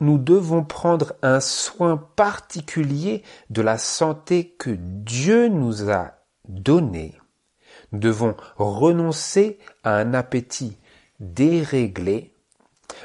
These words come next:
manger moins de nourriture raffinée et manger des aliments plus grossiers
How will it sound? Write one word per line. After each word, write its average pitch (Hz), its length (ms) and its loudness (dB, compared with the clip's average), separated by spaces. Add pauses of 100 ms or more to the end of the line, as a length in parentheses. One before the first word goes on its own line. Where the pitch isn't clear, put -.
manger 151 420 2
moins 185 320 4
de 175 120 4
nourriture 156 600 2
raffinée 160 1160 -2 (380)
et 107 80 -2
manger 139 380 2
des 127 200 0
aliments 123 320 0
plus 190 320 -4
grossiers 131 760 -2